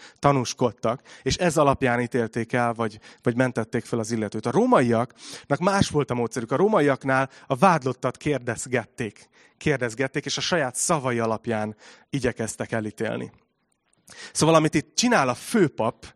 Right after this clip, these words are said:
<laughs> az az, hogy elkezd római módon kérdezni. Elkezdi azt kérdezni, hogy milyen tanítást tanítgatsz te meg, mi van a tanítványaiddal? Tehát, hogy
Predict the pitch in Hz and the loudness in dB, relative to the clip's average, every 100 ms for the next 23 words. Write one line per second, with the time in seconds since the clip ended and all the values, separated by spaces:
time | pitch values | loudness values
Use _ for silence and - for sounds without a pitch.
0 | _ - - - - 143 - - - - | _ -20 -20 -14 -8 -8 -8 -20 -20 -6
1 | 139 208 - 156 185 180 151 139 123 - | 0 2 2 -2 0 -2 0 -2 -2 -8
2 | - _ 131 208 160 120 113 117 113 110 | -20 _ 0 0 2 0 0 -2 -2 -2
3 | 104 104 - 104 98 101 104 101 _ _ | -6 -6 -6 -6 -6 -10 -10 -16 _ _
4 | - - _ _ 175 185 147 135 117 131 | -20 -20 _ _ 0 2 0 -2 0 -2
5 | 131 - _ _ _ 156 156 - 135 127 | -2 -10 _ _ _ -2 -2 0 0 2
6 | 123 127 147 170 165 170 160 160 165 - | 0 0 0 0 0 -2 2 0 0 -2
7 | 165 165 160 143 - 120 110 117 160 175 | -2 -2 -2 -2 -2 -4 -2 -2 0 0
8 | 170 170 170 - 170 175 180 139 113 107 | 0 0 0 2 2 4 0 0 -2 0
9 | 123 147 143 | -2 0 -2